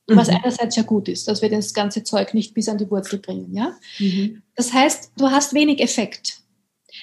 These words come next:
Speaker 1: Den Effekt erreichst du nur, wenn du in die Tiefe gehst, in die dritte Hautschichte.
Speaker 2: Mhm.
Speaker 1: Wenn du jetzt zum Beispiel ein ätherisches Öl, ein paar Tropfen in, äh, in ein, in einen Esslöffel Jojobaöl oder Wildrosenöl gibst,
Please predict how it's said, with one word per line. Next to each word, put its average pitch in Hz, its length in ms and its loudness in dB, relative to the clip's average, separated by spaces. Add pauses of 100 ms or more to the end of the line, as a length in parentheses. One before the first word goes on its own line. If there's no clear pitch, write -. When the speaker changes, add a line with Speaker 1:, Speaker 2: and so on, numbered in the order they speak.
(100)
Speaker 1:
Den 233 100 4
Effekt 294 400 2
erreichst 254 400 -2
du 262 60 4
nur, 277 180 8
wenn 269 140 6
du 262 100 4
in 247 240 6
die 233 120 0
Tiefe 254 320 2
gehst, 196 260 -2
in 214 80 -2
die 226 100 -2
dritte 247 340 -2
Hautschichte. 170 580 -2 (380)
Speaker 2:
Mhm. 180 360 4
Speaker 1:
Wenn 254 140 8
du 269 60 4
jetzt 262 420 0
zum 247 140 0
Beispiel 240 380 2
ein 214 140 0
ätherisches 277 600 0
Öl, 196 380 2 (100)
ein 208 140 0
paar 226 220 0
Tropfen 240 480 0
in, 214 500 2 (100)
äh, 202 500 2
in 214 140 2
ein, 202 400 0
in 214 240 0
einen 202 220 0
Esslöffel - 540 2
Jojobaöl 226 720 6
oder 202 180 0
Wildrosenöl 196 720 0
gibst, - 400 -6